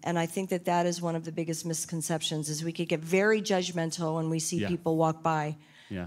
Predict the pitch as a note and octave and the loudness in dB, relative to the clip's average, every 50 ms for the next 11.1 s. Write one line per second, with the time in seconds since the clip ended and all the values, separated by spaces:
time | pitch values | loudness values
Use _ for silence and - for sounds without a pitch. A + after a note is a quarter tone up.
0 | F2 - - F3 E3+ E3+ E3 E3 D#3+ E3 - E3 F3 F3 E3+ E3 F3 - F3+ E3 | -4 0 2 2 2 2 2 0 -2 -2 -2 -2 0 0 -2 -4 -4 -6 -6 -6
1 | D#3+ F#3+ F#3+ E3 E3+ E3 E3+ D#3+ E3+ - D3 D#3 D#3 D#3 D3+ - - C#3 - - | -2 2 2 2 2 2 0 0 0 2 2 2 4 4 2 2 2 0 2 4
2 | G3+ G3 G#3 A3+ B3 B3+ B3 - A#3+ G3+ F#3+ F#3 F3+ F3+ F3+ - F3+ D#3+ D#3+ D#3+ | 4 4 2 2 0 0 0 0 0 0 2 2 0 0 0 0 0 0 0 -2
3 | - - - E3+ E3 E3+ D#3+ D#3+ D#3+ D#3 - - - - - - - _ _ _ | -4 -4 -2 0 2 4 4 4 2 0 -2 -8 -20 -20 -20 -20 -20 _ _ _
4 | _ _ _ _ _ _ _ - E3+ D#3 G3 F#3+ F3 F3+ E3+ F3 E3 D#3 D#3 D3+ | _ _ _ _ _ _ _ -8 0 2 2 2 4 4 4 4 4 4 4 2
5 | D#3+ D3+ D3+ - - D3+ - - - - - _ _ _ - - - - - - | 0 0 0 -2 -4 -4 -6 -6 -8 -12 -18 _ _ _ -20 -20 -20 -20 -20 -20
6 | - _ _ _ - - - - - - - - - _ _ _ - G3+ G3+ A3+ | -20 _ _ _ -20 -18 -14 -14 -14 -14 -14 -18 -20 _ _ _ 0 4 6 6
7 | C#4 D4 C#4 E4+ D4+ D4+ C#4 A3+ G3 F3+ F3 F3+ F#3 F3+ F#3 F#3 F#3+ G#3 G#3 G3 | 6 6 6 4 6 6 8 8 6 6 6 4 4 6 6 6 8 6 6 6
8 | F#3+ F3+ F3 E3+ F3 - - - F3+ F3 E3 D3 C3+ C3 - E3+ - - - - | 6 6 6 4 2 0 0 2 2 2 2 0 -2 -4 -4 -2 -4 -4 -6 -8
9 | - - - - - D#3+ F3+ E3+ D3 C3+ F3 E3+ E3+ E3+ F3 E3+ E3+ E3 - F#3 | -14 -20 -18 -6 0 4 4 4 4 6 4 6 6 6 4 4 2 4 4 4
10 | F3 E3 E3+ F3 E3+ F3 E3 D#3+ E3 D#3+ D#3 A2+ - D3 D#3 D3 D#3+ D#3+ E3 F3 | 4 4 2 2 2 0 0 0 0 0 -2 -2 -2 0 0 2 2 2 2 2
11 | F#3+ F#3+ | 2 0